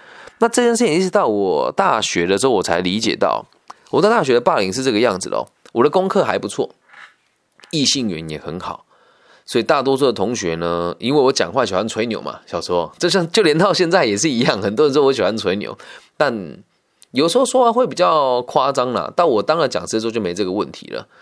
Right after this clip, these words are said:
但每次有人问我说，“你年轻的时候那么会讲那些屁话，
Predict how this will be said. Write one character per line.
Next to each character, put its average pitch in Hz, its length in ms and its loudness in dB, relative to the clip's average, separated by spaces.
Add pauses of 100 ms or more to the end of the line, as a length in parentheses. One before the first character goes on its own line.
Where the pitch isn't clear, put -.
(360)
但 196 140 2
每 139 180 0
次 196 140 0
有 127 140 2
人 95 120 -6
问 143 180 -2
我 87 60 -4
说 113 300 -2 (160)
，“你 117 140 -2
年 127 240 -2
轻 190 160 -2
的 160 80 0
时 160 80 0
候 165 60 4
那 170 100 0
么 131 160 0
会 160 120 2
讲 104 200 -2
那 117 100 -2
些 120 140 0
屁 113 280 -6
话， 107 360 -2